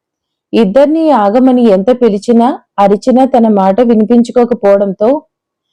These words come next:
ఏం చేయాలో అర్థం కాక, "ఆపండి,"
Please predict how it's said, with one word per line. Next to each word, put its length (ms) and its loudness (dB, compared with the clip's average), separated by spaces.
ఏం 340 2
చేయాలో 400 2
అర్థం 340 0
కాక, 500 -2
"ఆపండి," 680 -2